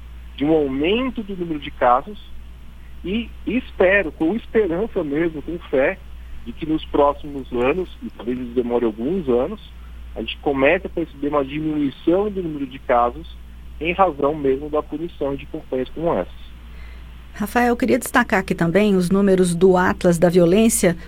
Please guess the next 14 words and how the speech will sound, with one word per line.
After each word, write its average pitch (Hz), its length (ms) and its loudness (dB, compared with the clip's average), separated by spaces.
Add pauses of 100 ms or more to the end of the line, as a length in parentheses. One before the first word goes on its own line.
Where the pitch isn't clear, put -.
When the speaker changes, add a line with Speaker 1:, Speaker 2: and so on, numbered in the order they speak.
Speaker 2:
sobre 202 320 4
a 196 40 2
população 220 600 6
indígena. 196 720 6
Os 180 160 2
números 208 300 6
são 202 240 4
bem 262 220 6
altos, 180 320 6
assim, 180 240 4
a 180 40 4
taxa 220 320 6
de 196 140 4
homicídio 202 580 6